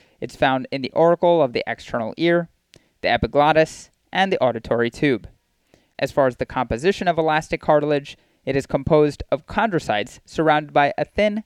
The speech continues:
collagenous network. Elastic cartilage is predominantly composed of type two collagen,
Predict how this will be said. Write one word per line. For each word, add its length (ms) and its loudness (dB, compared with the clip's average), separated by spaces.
collagenous 640 -4
network. 460 -2
Elastic 460 0
cartilage 500 0
is 100 -6
predominantly 760 -2
composed 580 -4
of 160 -4
type 260 2
two 180 -10
collagen, 580 -2